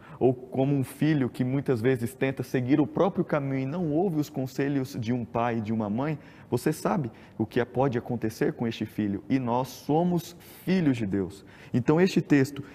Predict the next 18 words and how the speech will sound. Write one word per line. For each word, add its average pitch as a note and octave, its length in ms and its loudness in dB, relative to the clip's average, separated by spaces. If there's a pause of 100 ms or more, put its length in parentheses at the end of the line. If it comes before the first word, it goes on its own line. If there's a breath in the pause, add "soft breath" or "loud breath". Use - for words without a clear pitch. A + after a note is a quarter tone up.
(120)
está C#3+ 260 2
nos D#3 160 2
mostrando B2 480 2
que - 180 2
Deus D3+ 360 6
se - 200 2
compara C#3 680 2
a C3+ 100 2
um D#3+ 160 2
pai A2+ 420 0 (340 loud breath)
que C#3+ 140 2
conhece B2 920 2 (420 loud breath)
e F#3 140 6
se D#3+ 240 2
compadece E3 1200 0 (100)
de B2+ 160 -4
seus B2+ 300 -4
filhos. G2 480 -4